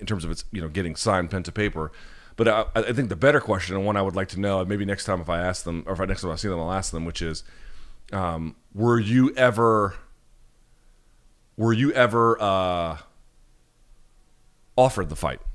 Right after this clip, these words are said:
I think that's a little bit more of an interesting question. Were you ever offered the contest? Uh, and if so, you know, it, if you turned it down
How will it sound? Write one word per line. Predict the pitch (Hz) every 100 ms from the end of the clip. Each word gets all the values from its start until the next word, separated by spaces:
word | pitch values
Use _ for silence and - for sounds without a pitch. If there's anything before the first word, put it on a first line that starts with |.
| -
I | -
think | 104 80
that's | 117 143 143
a | -
little | 117 123
bit | 110
more | 113 113 107
of |
an | 98
interesting | 101 92 - 82
question. | 90 80 - 65 76
Were | 101
you | 107
ever | - 104 92
offered | 92 101 92 85
the | 80
contest? | - 73 73 67 - - - - - - - -
Uh, | 92 85 85
and | 104
if | 101
so, | - - 135 113 95 87
you | 98
know, | 85
it, | 76 92
if | 104 101
you | 95
turned | 123 110
it | 80
down | 110 101 85 82